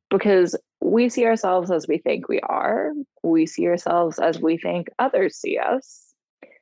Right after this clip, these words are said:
And then this was like, "Let's see how film sees you.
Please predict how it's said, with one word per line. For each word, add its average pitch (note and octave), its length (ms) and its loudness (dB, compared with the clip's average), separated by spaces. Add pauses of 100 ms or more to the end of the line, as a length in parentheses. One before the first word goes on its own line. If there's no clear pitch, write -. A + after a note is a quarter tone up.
(200)
And G3+ 160 4
then G3 240 2
this E3 220 0
was G#3+ 180 0
like, D#3+ 300 0
"Let's F#3+ 260 -2
see A#3 100 -2
how D#3+ 640 0 (520)
film - 260 -4
sees - 340 -10
you. - 160 -6